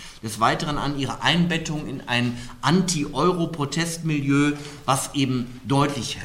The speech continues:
rechtsgrundiert ist. Ich betone das mit dem Rechts, weil es natürlich auch linke Protestformen gegen die neoliberale Austeritätspolitik gibt. Das ist ja nicht alles rechts, was gegen, äh,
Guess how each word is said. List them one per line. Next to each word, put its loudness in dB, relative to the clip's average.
rechtsgrundiert 2
ist. -6
Ich -12
betone -2
das -2
mit -8
dem -2
Rechts, -2
weil -2
es -8
natürlich -4
auch -4
linke 6
Protestformen -2
gegen 2
die 0
neoliberale 0
Austeritätspolitik -4
gibt. -8
Das -10
ist -6
ja -6
nicht -6
alles -6
rechts, -6
was -6
gegen, -4
äh, -4